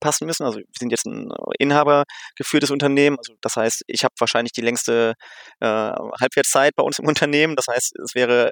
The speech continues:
äh, schade, das an die Leuten auszurichten, die vielleicht in drei, vier Jahren nicht mehr da sind.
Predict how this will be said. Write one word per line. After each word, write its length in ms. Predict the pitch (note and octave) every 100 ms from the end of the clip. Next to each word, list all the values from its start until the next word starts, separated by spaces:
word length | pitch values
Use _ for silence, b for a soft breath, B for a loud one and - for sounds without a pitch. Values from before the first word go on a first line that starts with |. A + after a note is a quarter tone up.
| -
äh, 140 | G#2
schade, 280 | - B2 C3+
das 140 | A#2+ -
an 160 | B2 A#2
die 140 | A2+
Leuten 300 | A#2 A#2+ C3
auszurichten, 560 | - B2 - A#2+ - A#2
die 100 | A#2
vielleicht 320 | A#2+ A#2 A#2 B B
in 80 | B
drei, 180 | A2+ A2+
vier 140 | B2
Jahren 140 | A#2 A2+
nicht 140 | A2
mehr 100 | G#2+
da 180 | G#2+ A2
sind. 240 | D3 A3+